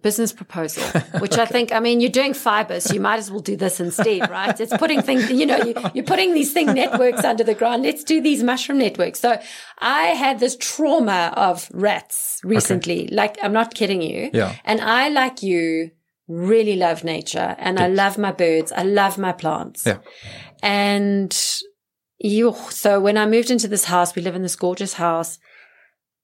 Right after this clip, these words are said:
Speaker 1: there were these rats. And I was like, "You know what, guys? If you stay on that side, I'm not gonna touch you.
Speaker 2: Yeah.
Speaker 1: Just don't come into my space." Do you know what I mean?
Speaker 2: <laughs>
Speaker 1: Like,
Speaker 2: Sure.
Speaker 1: you stay in your space.
Speaker 2: You do
Speaker 1: I'll,
Speaker 2: you, I'll do me.
Speaker 1: I do
Speaker 2: Yeah.
Speaker 1: me, you know, and we can
Speaker 2: <laughs>
Speaker 1: coexist,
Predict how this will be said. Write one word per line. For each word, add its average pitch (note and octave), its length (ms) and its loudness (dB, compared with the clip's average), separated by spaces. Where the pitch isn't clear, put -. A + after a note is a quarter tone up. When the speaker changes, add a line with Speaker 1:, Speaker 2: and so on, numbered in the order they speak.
Speaker 1:
there G#3 160 2
were G#3 80 4
these F3+ 200 0
rats. - 560 -2
And G3+ 140 0
I - 20 2
was A#3 120 0
like, C4 180 -4
"You C4+ 60 2
know C#4+ 160 2
what, D#4 160 2
guys? B3 520 0
If G3+ 80 2
you D#4+ 80 4
stay E4+ 180 0
on D#4 120 0
that A#3 180 2
side, G#3 480 0
I'm A3+ 100 0
not G#3+ 140 -2
gonna G#3+ 160 -4
touch - 300 -8
you. - 180 -12
Speaker 2:
Yeah. A2 180 0
Speaker 1:
Just C#4+ 160 -4
don't D4+ 180 0
come C#4+ 180 0
into A#3+ 220 2
my F3+ 160 0
space." - 460 -4
Do A#3 340 0
you C#4+ 80 -4
know C4 80 2
what C4+ 80 -2
I C#4 60 -4
mean? B3 220 0
Speaker 2:
<laughs> G3+ 60 0
Speaker 1:
Like, G#3+ 120 -2
Speaker 2:
Sure. F#3+ 180 0
Speaker 1:
you D4 140 0
stay D#4+ 260 0
in C#4+ 60 0
your B3+ 120 2
space. A#3 320 2
Speaker 2:
You D#3+ 80 4
do D#3+ 140 2
Speaker 1:
I'll, D#3 120 2
Speaker 2:
you, G3+ 300 2
I'll B2+ 160 0
do B2+ 140 -2
me. - 60 -2
Speaker 1:
I C4+ 100 2
do C#4 100 -2
Speaker 2:
Yeah. B3 120 2
Speaker 1:
me, G3 200 -4
you B3+ 80 2
know, E4 240 2
and D4 200 -2
we E4 120 -2
can E4+ 200 -2
Speaker 2:
<laughs> - 100 -2
Speaker 1:
coexist, F4 640 0